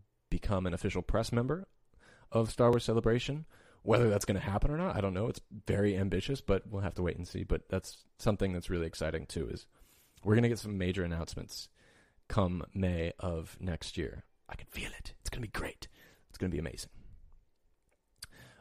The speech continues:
Um, let's see here. Okay, so the next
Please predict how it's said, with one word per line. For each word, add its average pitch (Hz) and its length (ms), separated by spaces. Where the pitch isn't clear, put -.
Um, 101 560
let's 113 200
see - 340
here. 67 880
Okay, 101 180
so - 180
the 107 120
next 113 540